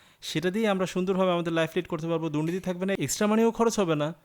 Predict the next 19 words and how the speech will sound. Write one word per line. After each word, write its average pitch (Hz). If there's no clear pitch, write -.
শুধু 160
আমাদের 151
দরকার 139
একটু 147
আচরণ 156
এবং 131
স্বভাবের 147
পরিবর্তন। 98
যখন 117
এই 143
দুর্নীতি 127
আর 147
এক্সট্রা 135
মানি 117
নেওয়ার 143
স্বভাবটা 131
নাই 113
হয়ে 147
যাবে, 120